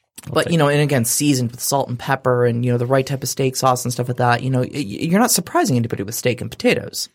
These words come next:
Speaker 2: Right, right.
Speaker 1: But my God, do you love it when it hits your tongue, you know?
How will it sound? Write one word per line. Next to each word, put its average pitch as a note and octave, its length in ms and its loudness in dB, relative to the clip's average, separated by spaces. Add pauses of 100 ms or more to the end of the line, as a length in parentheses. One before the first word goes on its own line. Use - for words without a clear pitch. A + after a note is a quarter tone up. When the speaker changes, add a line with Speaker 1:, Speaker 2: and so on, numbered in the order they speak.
(200)
Speaker 2:
Right, G2 300 2
right. G2+ 260 -2
Speaker 1:
But C3+ 120 0
my C3 240 2 (640)
God, A#2+ 300 -2
do A#2+ 100 -10
you A#2+ 120 -6
love A#2+ 500 0
it - 100 -4
when A#2 160 -2
it A2 80 -4
hits A#2 220 -4
your A#2 80 -4
tongue, G#2 360 -4
you B2 60 -2
know? A#2+ 300 0